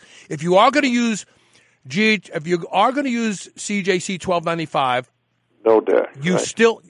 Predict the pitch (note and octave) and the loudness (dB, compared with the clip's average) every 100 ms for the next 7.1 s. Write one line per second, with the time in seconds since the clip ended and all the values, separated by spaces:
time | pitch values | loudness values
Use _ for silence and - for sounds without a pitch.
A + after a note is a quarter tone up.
0 | _ _ _ _ _ E3+ A3 G3 - - | _ _ _ _ _ -2 2 2 2 -4
1 | E3+ C4 D#4 B3 - - D3+ E3 D#3 E3 | 0 2 2 2 0 -6 -4 -4 -2 0
2 | E3+ D3 A#3 D4 A#3 C#3+ A2 A#2 G#2 - | 0 0 -2 0 -2 -2 -4 -6 -6 -12
3 | _ _ _ _ - E3 D#3+ D3 - D#3+ | _ _ _ _ -2 2 2 0 -2 -8
4 | D#3+ D3+ - D3 - E3 D3 C#3 - C#3 | -6 -6 -6 -8 -4 -2 -2 -4 -6 -6
5 | C3+ - F3+ E3 D3+ D3 E3 A#3 - A#2+ | -4 0 -2 0 0 0 2 2 0 -8
6 | E2 - _ _ _ _ A#2 - C4+ A3+ | -10 -20 _ _ _ _ -2 0 2 0